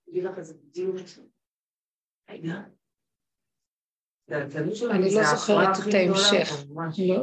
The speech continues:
Speaker 3: לא זוכרת.
Speaker 2: הדעתנות הזאת, העמלק, הוא באמת ההפרעה הכי גדולה פה,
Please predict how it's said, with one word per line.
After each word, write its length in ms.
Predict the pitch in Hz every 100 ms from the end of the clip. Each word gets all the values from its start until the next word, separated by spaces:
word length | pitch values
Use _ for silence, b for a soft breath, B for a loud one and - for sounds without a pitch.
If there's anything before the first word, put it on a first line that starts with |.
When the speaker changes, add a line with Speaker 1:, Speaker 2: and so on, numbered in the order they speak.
| 233
Speaker 3:
לא 140 | 185
זוכרת. 380 | 185 160 139 127 151
Speaker 2:
הדעתנות 320 | 143 190 247
הזאת, 360 | 240 156 147
העמלק, 380 | 135 131 135 139 -
הוא 180 | 139 131
באמת 260 | 127 160
ההפרעה 380 | 208 196 - 175
הכי 240 | 180 - -
גדולה 280 | 180 180
פה, 140 | -